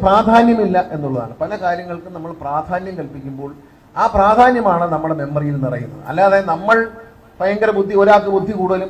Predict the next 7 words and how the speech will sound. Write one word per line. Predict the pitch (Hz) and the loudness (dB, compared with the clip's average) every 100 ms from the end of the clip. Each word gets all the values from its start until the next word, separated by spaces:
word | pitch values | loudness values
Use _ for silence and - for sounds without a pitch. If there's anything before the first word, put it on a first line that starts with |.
| 180 | 0
ഒരാൾക്ക് | 190 196 185 | 4 4 4
കുറവൊന്നുമില്ല, | 180 180 170 160 135 151 | 0 0 -2 -4 -6 -8
എല്ലാവർക്കും | 196 262 262 262 254 | -2 4 6 4 -2
ബുദ്ധിയുണ്ട്. | 185 196 160 135 | -4 -2 -4 -2
പക്ഷെ | 175 226 208 190 | -4 -2 0 2
അവർ | 247 165 - - - 165 | 2 0 -10 -20 -14 2
ഓരോ | 214 | 6